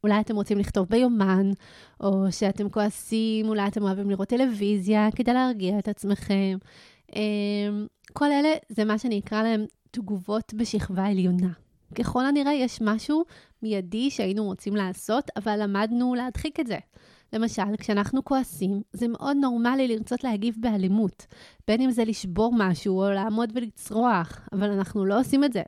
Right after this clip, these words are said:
בגלל שאנחנו נינזף על ידי החברה. וכשאנחנו מדכאים את הדחפים שלנו לצעוק או לשבור משהו,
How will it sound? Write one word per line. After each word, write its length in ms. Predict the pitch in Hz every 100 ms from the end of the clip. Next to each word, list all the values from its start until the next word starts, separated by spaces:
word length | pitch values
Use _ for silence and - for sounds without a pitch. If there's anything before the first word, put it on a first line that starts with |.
| 202
בגלל 300 | 202 196 180
שאנחנו 600 | 190 180 185 - 202 202
נינזף 680 | 220 240 269 269 285 339 -
על 120 | 214 214
ידי 180 | 214
החברה. 480 | 226 - 240 233 269 277 - - - _ 214
וכשאנחנו 600 | 220 - 202 185 214 196 -
מדכאים 640 | 220 214 - - 294 330
את 100 | 320
הדחפים 520 | 247 - 220 - 269
שלנו 420 | 277 294 208 185 - -
לצעוק 580 | 208 - - 240 214 -
או 100 | 202
לשבור 440 | 190 - 208 277
משהו, 420 | 269 202 - 214